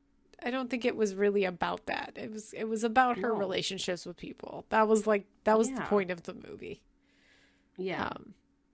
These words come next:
Speaker 1: I also love that whole chapter where she was with the, with the people with the kids too. That was, that was a great, like,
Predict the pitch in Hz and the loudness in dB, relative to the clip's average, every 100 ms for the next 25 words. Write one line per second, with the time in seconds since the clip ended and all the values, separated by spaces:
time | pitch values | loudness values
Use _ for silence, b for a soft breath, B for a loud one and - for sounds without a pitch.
0 | _ - 247 302 247 202 190 185 185 185 | _ 6 10 10 8 6 6 4 4 4
1 | 185 202 202 190 190 - 196 196 196 190 | 2 -2 0 0 -2 2 4 4 0 0
2 | 190 - 190 180 - 190 - - - _ | -2 -4 -4 -4 -6 -8 -8 -10 -12 _
3 | _ _ _ _ _ _ _ _ _ _ | _ _ _ _ _ _ _ _ _ _
4 | 208 202 180 185 180 185 - 170 - 202 | -4 -2 -2 -4 -2 -4 -4 -4 2 2
5 | - - - 202 - - 101 110 113 - | 2 0 2 4 4 4 4 4 2 -2
6 | - - 208 214 185 160 190 156 _ _ | -4 -2 -2 0 -4 -4 -4 -4 _ _
7 | _ - _ _ b b b b b b | _ -20 _ _ b b b b b b
8 | b b b 214 202 - | b b b 0 0 -2